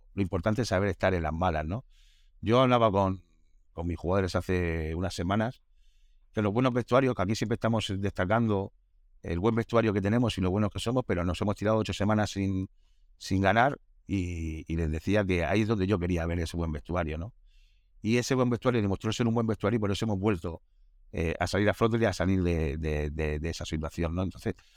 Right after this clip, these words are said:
todo ese tipo de información adicional, personal, que nada tiene que ver, eh, sobre lo que pasa sobre el terreno de juego, es muy, pero que muy valiosa para nosotros, ¿no? A la hora de tomar una, una decisión.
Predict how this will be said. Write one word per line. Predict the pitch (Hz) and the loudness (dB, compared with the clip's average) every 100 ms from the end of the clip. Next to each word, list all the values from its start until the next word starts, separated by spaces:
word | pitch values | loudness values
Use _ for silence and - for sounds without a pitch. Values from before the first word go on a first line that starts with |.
| - | -6
todo | - 151 | 2 2
ese | 160 | 2
tipo | 127 135 127 117 | 0 2 2 2
de | 107 | 0
información | 104 104 104 113 | 0 -2 0 2
adicional, | 110 104 95 95 110 113 101 | 2 2 0 0 2 0 -2
personal, | 101 80 87 104 113 104 _ - - - | -8 -6 0 2 2 0 _ -20 -18 -2
que | |
nada | 110 123 113 | 2 2 2
tiene | 120 104 | 0 0
que | 107 | 2
ver, | 117 104 - - _ _ - | 2 0 -8 -20 _ _ -2
eh, | 90 | -2
sobre | - 101 | 0 2
lo | 101 | 2
que | 95 | 2
pasa | 101 113 | 0 0
sobre | 110 98 | 0 -2
el | 90 | -2
terreno | 98 104 | 0 0
de | 104 | 0
juego, | 117 120 139 _ _ _ _ _ | -2 -2 -2 _ _ _ _ _
es | 117 - - | -2 -2 -8
muy, | - 107 123 131 | -8 0 4 4
pero | 101 95 | 4 2
que | 92 | 2
muy | 101 | 2
valiosa | 92 92 95 87 | 2 2 0 0
para | 82 76 | -2 -2
nosotros, | 73 - 78 | -2 -2 0
¿no? | 80 82 | 2 0
A | |
la | 78 | 0
hora | 80 | 0
de | |
tomar | 78 76 76 | 0 -2 -4
una, | 76 73 - _ _ - - | -6 -12 -18 _ _ -20 -6
una | 87 80 | -2 0
decisión. | 76 - - 85 | -2 -6 -12 -12